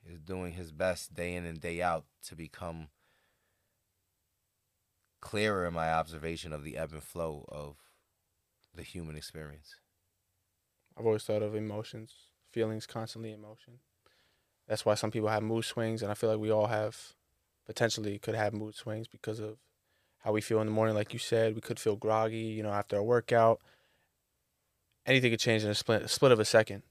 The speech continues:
Speaker 2: and that's my interpretation of what emotions would be. Um, and we sometimes try to neglect those emotions or ebb and flow or as if, oh, we should just be feeling a certain way all the time.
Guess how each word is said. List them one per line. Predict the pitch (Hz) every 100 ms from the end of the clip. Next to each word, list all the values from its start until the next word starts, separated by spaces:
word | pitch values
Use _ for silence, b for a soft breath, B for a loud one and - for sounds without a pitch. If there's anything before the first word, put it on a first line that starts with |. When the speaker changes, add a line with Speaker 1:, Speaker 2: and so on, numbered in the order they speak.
| _
Speaker 2:
and | 113 107 104 101 101 95 - - _ _
that's | 113 107 - - - - - _ _ _ _ _
my | 117 107
interpretation | 107 - 113 110 110 -
of | 107
what | 113 110
emotions | 110 110 113 - 110
would | 113 113 113
be. | 113 113 110
Um, | 113 101 98 101 127 _ _ _ _ _ _
and | - 113
we | 120 113
sometimes | 110 127 - 120 117
try | - 117
to | 113
neglect | 107 107 110 113
those | 113 104 107 -
emotions | 110 110 107 110 - 101 101
or | 101 98
ebb | 107 110
and | 104
flow | - 110 104 104
or | 107 98 95 95 - _ _ _ _ _ _ _ _ -
as | 113 113
if, | 117 110 -
oh, | 117
we | 110 113
should | 120
just | 107 -
be | 113
feeling | 107 110 104
a | 98
certain | - 120 101 107
way | 120 123
all | 113
the | 107
time. | - 117 113 110 107